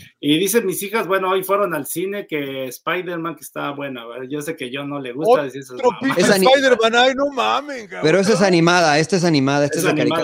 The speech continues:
Speaker 3: caricaturas.
Speaker 1: animada,
Speaker 2: Ah,
Speaker 3: Es de
Speaker 2: ok.
Speaker 3: cari-, es de caricaturas. Pero, eh, muchos dicen
Speaker 1: Está
Speaker 3: que ha
Speaker 1: buena,
Speaker 3: sido una
Speaker 1: que
Speaker 3: de
Speaker 1: está
Speaker 3: las
Speaker 1: muy buena.
Speaker 3: mejores, ¿eh? Sí.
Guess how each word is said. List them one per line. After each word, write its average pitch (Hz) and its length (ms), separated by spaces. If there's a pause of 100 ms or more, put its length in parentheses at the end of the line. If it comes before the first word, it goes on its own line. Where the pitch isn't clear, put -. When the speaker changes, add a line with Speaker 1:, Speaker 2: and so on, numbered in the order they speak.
Speaker 3:
caricaturas. 123 360
Speaker 1:
animada, - 220
Speaker 2:
Ah, 127 80
Speaker 3:
Es 131 60
de 135 80
Speaker 2:
ok. 120 60
Speaker 3:
cari-, 117 340 (100)
es 127 120
de 139 80
caricaturas. 113 720 (300)
Pero, 175 240 (160)
eh, 151 160
muchos 214 340
dicen 240 160
Speaker 1:
Está 214 140
Speaker 3:
que 220 80
ha - 20
Speaker 1:
buena, 196 200
Speaker 3:
sido 220 100
una 214 80
Speaker 1:
que - 0
Speaker 3:
de 190 80
Speaker 1:
está 147 100
Speaker 3:
las 135 100
Speaker 1:
muy 139 100
buena. - 120
Speaker 3:
mejores, 175 320
¿eh? 175 180
Sí. 170 320